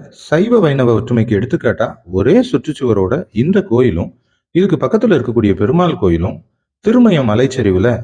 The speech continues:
ஒரே கல்லுல குடைவரை கோயில்களா விளங்குது. இந்த சத்தியகிரீஸ்வரர் ஆலயத்தை தனியா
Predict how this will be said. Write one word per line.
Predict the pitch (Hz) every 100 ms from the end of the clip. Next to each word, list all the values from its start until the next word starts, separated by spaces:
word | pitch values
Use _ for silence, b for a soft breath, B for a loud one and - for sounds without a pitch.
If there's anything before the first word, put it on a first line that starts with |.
| - _
ஒரே | - 101 143 247
கல்லுல | 214 113 95 104 - - _
குடைவரை | 110 190 240 165 120
கோயில்களா | 101 80 80 113 - -
விளங்குது. | 82 78 78 - _ _ _ _ _ _ _
இந்த | 107 110
சத்தியகிரீஸ்வரர் | 95 107 113 226 196 147 - 104 87
ஆலயத்தை | 92 117 98 - 123 b b b b -
தனியா | 143 220 131